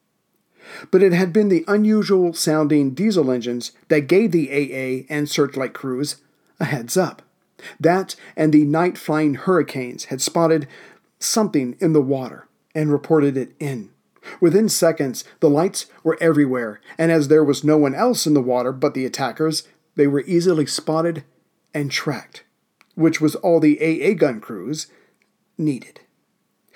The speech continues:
The Italians had heavily damaged the H M S York back in March in Ceuta Bay during the Battle of Crete.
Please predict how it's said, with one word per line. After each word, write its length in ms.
The 140
Italians 580
had 180
heavily 380
damaged 560
the 220
H 240
M 120
S 280
York 420
back 240
in 120
March 440
in 120
Ceuta 400
Bay 400
during 240
the 80
Battle 240
of 140
Crete. 360